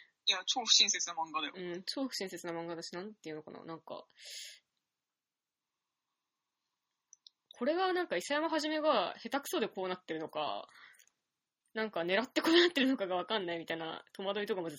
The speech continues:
Speaker 2: とあったから。
Speaker 1: うん。
Speaker 2: なんか、ずっとあったんだけど、その手法こそが面白いみたいになってくるんだよ。二十巻あたりから。
Speaker 1: なる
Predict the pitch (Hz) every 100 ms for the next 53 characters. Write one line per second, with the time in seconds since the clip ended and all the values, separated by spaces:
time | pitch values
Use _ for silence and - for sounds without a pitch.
0 | - 175 - 170 - 78 - - - -
1 | - _ - - - - _ _ _ _
2 | _ _ _ _ _ _ _ _ _ _
3 | - 180 165 156 135 _ _ _ _ _
4 | _ _ _ _ - _ _ - - -
5 | _ _ _ 214 - 202 240 _ - 190
6 | 185 170 170 175 196 185 175 - _ _
7 | - - 226 277 320 311 - _ _ -
8 | - 262 294 294 320 320 214 190 180 196
9 | 202 - 208 190 175 175 196 - 165 175
10 | 147 131 117 190 185 185 - 185 185 131
11 | - 269 262